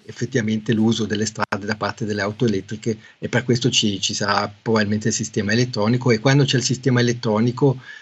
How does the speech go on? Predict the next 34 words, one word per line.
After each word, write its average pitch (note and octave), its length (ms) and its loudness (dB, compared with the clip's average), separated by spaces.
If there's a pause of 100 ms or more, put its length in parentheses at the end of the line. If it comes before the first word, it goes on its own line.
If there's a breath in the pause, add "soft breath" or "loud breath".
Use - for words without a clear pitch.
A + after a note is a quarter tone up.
si - 160 -2
potrebbe B2 500 2
anche A#2 300 2
modulare A2+ 800 4
che G#2+ 460 0 (320 loud breath)
in B2 120 -8
certi B2 380 2
giorni A#2 420 4
della G#2 200 0
settimana, A2+ 560 0
in A#2 100 0
certi G#2+ 320 -4
orari, A2+ 580 0 (360 loud breath)
eh, - 200 -2
la A#2 140 0
tariffa A2+ 480 0
aumenta G#2 680 0
o, G#2 120 0
e A2+ 100 0
in G#2 140 2
altri A2 500 2
o-, G#2 220 2
momenti, A2+ 760 4
eh, F#2 320 2
non G2 300 -6
costa A2 340 -4
niente, G#2 540 -2
quindi A#2 260 2
si A2+ 160 -2
riesce A#2 460 0 (300 loud breath)
a B2 80 -4
gestire B2 520 2
meglio A2+ 480 4
i, G#2 80 -4